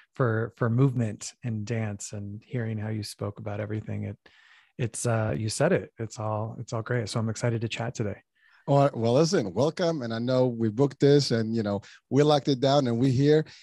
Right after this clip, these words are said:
Speaker 2: And you know what? I mean, I've covered a lot of different angles, as I said, in the fitness
Speaker 1: Mm-hmm.
Speaker 2: world, that we have so many options and,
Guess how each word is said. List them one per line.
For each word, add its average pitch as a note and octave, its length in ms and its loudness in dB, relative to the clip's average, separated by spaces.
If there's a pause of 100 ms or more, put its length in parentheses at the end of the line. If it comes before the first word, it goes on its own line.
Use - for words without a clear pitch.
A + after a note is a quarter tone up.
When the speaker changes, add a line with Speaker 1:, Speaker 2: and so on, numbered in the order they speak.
(120)
Speaker 2:
And E3+ 100 -4
you F#3+ 60 -2
know G#3+ 140 0
what? A#3 260 2
I - 80 -4
mean, D#3 400 -2
I've C3+ 160 -2
covered F#3+ 200 2
a C3 60 2
lot B2 300 0
of G#2 100 -4
different A#2 260 -4
angles, G2+ 280 -4
as G2+ 140 -4
I G#2 80 -4
said, A2 420 0
in G2+ 100 -6
the G2 60 -6
fitness A#2 360 -2
Speaker 1:
Mm-hmm. G#2+ 100 -4
Speaker 2:
world, G2 220 -2
that G#2 80 -6
we B2 100 2
have G2 200 2
so C#3+ 300 0
many A#2 180 0
options G#2+ 580 -2
and, A#2+ 220 0